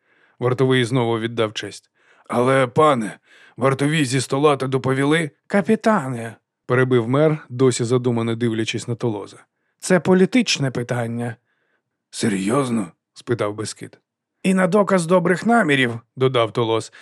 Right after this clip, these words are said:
«ми вважаємо за доцільне сплатити акциз заздалегідь. Що скажете?» Мера ця пропозиція заскочила зненацька. Він і гадки не мав,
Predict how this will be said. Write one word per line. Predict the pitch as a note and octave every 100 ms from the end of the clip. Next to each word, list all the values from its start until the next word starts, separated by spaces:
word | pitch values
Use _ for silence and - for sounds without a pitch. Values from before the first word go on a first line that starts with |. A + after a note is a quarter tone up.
| -
«ми | E3+ G3+
вважаємо | G3 G3 G#3 G3 F#3
за | F3 F3+
доцільне | F#3 E3+ G#3 G3 F3+
сплатити | - F#3 F3+ F#3+ F#3 -
акциз | F3+ - G#3+ F3+
заздалегідь. | D#3+ F3 D#3 F3+ F#3 F3 D4 - _ _
Що | - G#3+
скажете?» | F#3+ - D3 C#3+ D#3+ E3+ D#3 _ _ _ _ _ _ -
Мера | C#3 C#3 B2+
ця | A#2+
пропозиція | B2+ B2 B2 A#2 A#2+ - A#2+
заскочила | B2 - B2+ - A#2+ A2
зненацька. | A#2+ A2+ G#2 - - - _ _ _ -
Він | B2 B2
і |
гадки | C3+ D3+ -
не | A#2
мав, | A2 A2+